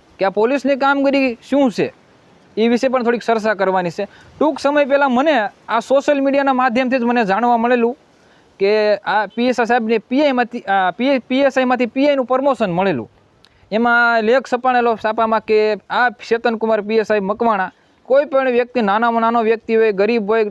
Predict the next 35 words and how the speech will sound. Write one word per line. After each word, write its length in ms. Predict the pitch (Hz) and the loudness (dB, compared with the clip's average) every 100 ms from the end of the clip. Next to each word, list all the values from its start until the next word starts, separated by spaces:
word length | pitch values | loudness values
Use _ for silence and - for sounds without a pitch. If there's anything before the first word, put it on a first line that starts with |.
| - _ - | -6 _ -8
કે 60 | |
મોટો 340 | 220 240 269 254 | -2 0 0 0
માણસ 340 | 220 185 151 131 | 0 -2 -6 -10
હોય, 120 | 113 _ _ | -18 _ _
કોઈ 160 | 220 240 | 0 2
પણ 200 | 240 190 | 0 0
ભેદભાવ 420 | 175 214 196 220 | 0 0 0 0
કર્યા 240 | 220 226 | 0 2
વગર 200 | 220 214 | 2 0
એને 160 | 220 208 | 0 0
ન્યાય 280 | 185 262 262 | 0 2 2
અપાવવાનો 320 | 254 254 247 | 2 0 -2
પૂરો 480 | - _ 262 285 240 | -6 _ 0 0 2
પ્રયાસ 360 | 233 226 180 | 0 -2 -2
કરે 220 | 185 175 | -2 -2
છે. 180 | 131 110 _ _ _ _ _ - | -4 -16 _ _ _ _ _ -4
અને 140 | 233 | -2
એમાં 200 | 254 262 | 0 0
બીજું 260 | 247 285 320 | 2 0 0
પણ 120 | 302 | 2
એવો 160 | 294 285 277 196 | 4 4 0 -4
લેખ 240 | 185 226 262 - | 0 0 -2 -6
સપાણેલો 460 | 247 254 254 240 | -2 0 0 0
હતો 280 | 240 247 233 _ _ _ _ _ - | 0 -2 -4 _ _ _ _ _ -4
કે 80 | 226 | 0
કોઈ 220 | 269 302 | 0 0
પણ 200 | 302 285 | 0 2
મોટો 280 | 269 277 262 | 2 2 0
બુટલેગર 500 | 262 269 262 254 254 | 0 2 2 2 2
હોય, 120 | 254 | 2
લુખ્ખો, 380 | 254 233 262 240 | 0 -2 -4 0
બદમાશ, 460 | 240 226 247 220 | 0 0 0 0
ગુંડો 340 | 220 247 262 247 | -2 2 2 2
હોય 180 | 269 | 2
એને 440 | 233 226 247 254 | 0 0 2 2